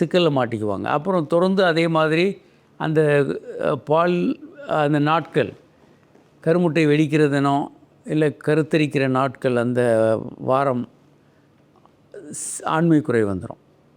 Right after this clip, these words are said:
அப்போ இதற்கு விஞ்ஞான தீர்வு என்ன சொல்லியிருக்காங்க அப்படின்னா,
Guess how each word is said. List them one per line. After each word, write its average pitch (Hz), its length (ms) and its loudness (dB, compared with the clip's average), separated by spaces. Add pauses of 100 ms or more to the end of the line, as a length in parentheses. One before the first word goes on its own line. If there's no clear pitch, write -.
(520)
அப்போ 214 260 0
இதற்கு 180 300 2
விஞ்ஞான 226 640 4 (340)
தீர்வு 170 320 2
என்ன 139 180 0
சொல்லியிருக்காங்க 113 720 -4
அப்படின்னா, 98 440 -8